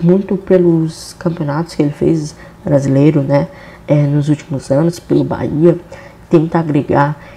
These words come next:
e tomara que ele fique, é, pra agregar mais o time, pra ser aquele Gregory que a gente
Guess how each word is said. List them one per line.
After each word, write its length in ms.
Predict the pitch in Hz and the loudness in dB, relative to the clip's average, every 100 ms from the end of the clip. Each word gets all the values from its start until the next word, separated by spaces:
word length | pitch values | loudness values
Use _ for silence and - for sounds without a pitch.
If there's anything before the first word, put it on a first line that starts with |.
| - | -16
e 40 | |
tomara 420 | - 180 151 143 | 0 2 2 0
que 160 | 147 - | 0 0
ele 100 | 156 | -2
fique, 720 | - - 139 139 - 151 151 - - - - | -4 -4 -2 -2 2 2 2 -6 -20 -20 -2
é, 460 | 143 143 143 135 - - - | 2 4 2 0 -6 -14 -4
pra 180 | 165 170 | 0 2
agregar 460 | 170 165 151 147 | 2 2 2 0
mais 220 | 147 147 | 0 -2
o 60 | 147 | -4
time, 420 | - - 139 139 - - - | -8 -6 -4 -4 -10 -20 -10
pra 200 | 147 156 | -6 -6
ser 160 | - | -4
aquele 260 | 156 156 151 | -2 0 2
Gregory 460 | 151 143 135 147 151 | 4 4 4 0 -2
que 120 | 151 | -4
a 60 | |
gente 400 | 143 147 - 165 | -2 -4 -4 -6